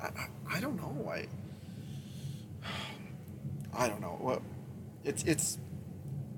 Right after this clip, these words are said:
I can't pick, though, Tennessee. There's just something about them.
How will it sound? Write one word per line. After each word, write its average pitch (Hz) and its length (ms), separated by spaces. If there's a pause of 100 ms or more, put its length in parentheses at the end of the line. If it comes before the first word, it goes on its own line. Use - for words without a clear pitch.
(1160)
I 202 80
can't 247 340
pick, - 220
though, 127 140
Tennessee. - 520 (540)
There's 131 160
just 160 160
something 185 340
about 131 340
them. 120 300